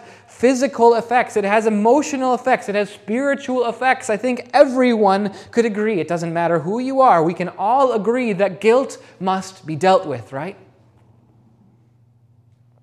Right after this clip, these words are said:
Really, the evidence of that fact is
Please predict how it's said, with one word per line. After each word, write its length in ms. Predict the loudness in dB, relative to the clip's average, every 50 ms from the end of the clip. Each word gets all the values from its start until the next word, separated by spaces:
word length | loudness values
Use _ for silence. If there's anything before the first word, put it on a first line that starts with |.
| _ _ _ _ _ _ _ _ _ _ _ _ _ _ _ _ _ _ _ _ _ _ _ _ _ _ -20 -20 -20 -8 2
Really, 240 | 4 4 4 4 4
the 160 | 2 2 2
evidence 400 | 2 0 0 0 -2 -4 -4 -4
of 40 | -2
that 280 | -2 -2 -2 -4 -2
fact 360 | 0 2 2 2 0 -2 -6
is 160 | -8 -8 -8